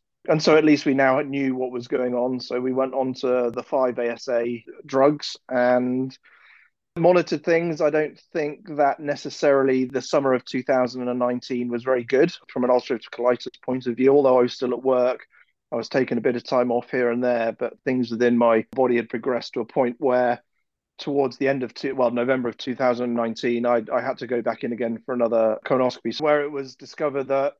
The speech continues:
my entire colon was now, uh, ul-, completely inflamed, and it was total colitis or severe ulcerative colitis. Unbeknownst to myself at the time, I wouldn't, I wouldn't return to work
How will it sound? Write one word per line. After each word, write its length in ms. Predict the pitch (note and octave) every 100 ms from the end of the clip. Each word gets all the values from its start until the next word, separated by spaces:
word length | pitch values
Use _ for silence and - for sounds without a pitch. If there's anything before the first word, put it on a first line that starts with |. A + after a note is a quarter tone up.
| D3
my 240 | D#3 C#3+
entire 560 | C3+ B2 D#3 C#3+ C3+ B2+
colon 420 | - C#3 C3 B2 B2+
was 220 | B2+ B2+
now, 420 | B2+ B2 A#2+ - -
uh, 120 | C3 -
ul-, 180 | C#3 -
completely 460 | C3+ B2 D3 D3 B2+
inflamed, 600 | B2 - C3 B2+ B2+ C3
and 120 | B2+
it 140 | D3
was 360 | C#3 B2+ A#2+ -
total 340 | - D3+ C#3 A#2
colitis 800 | - B2+ A#2+ A#2+ - - C3 A#2
or 180 | A#2+ A#2
severe 560 | - B2 B2+ B2 A#2+ - _ _ _ _
ulcerative 440 | - C3+ - B2 -
colitis. 640 | C3 B2 A#2+ C#3 C3 - - _ _ -
Unbeknownst 640 | F3 D3+ C#3+ C#3 C#3 -
to 80 | C3
myself 460 | B2+ C3 C#3 A#2+
at 80 | C#3+
the 80 | B2+
time, 380 | - C3 B2+ B2+
I 60 |
wouldn't, 460 | B2+ C#3 B2+ C3 -
I 160 | D3+ B2+
wouldn't 260 | C3 C3+ C3+
return 380 | A#2+ D3 B2 A#2
to 100 | C3
work 380 | C#3 C3+ -